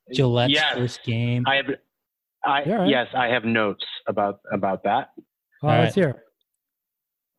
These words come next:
Speaker 3: it.
Speaker 2: Uh, well, I, I don't wanna go, I mean, and l-,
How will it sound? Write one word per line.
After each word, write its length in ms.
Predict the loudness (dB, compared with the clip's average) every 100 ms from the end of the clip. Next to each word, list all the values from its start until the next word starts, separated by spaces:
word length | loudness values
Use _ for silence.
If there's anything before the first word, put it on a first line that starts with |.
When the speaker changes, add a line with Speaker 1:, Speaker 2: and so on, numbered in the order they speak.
| -4
Speaker 3:
it. 160 | -4
Speaker 2:
Uh, 20 | -4
well, 400 | -2 0 0 -4 -12 _ _ -2
I, 180 | 0
I 100 | 0
don't 100 | 0
wanna 200 | 2 0
go, 220 | -2 -4 -2
I 120 | 0
mean, 340 | 2 2 -2 -4 -8 -2
and 140 | -2
l-, 100 | -2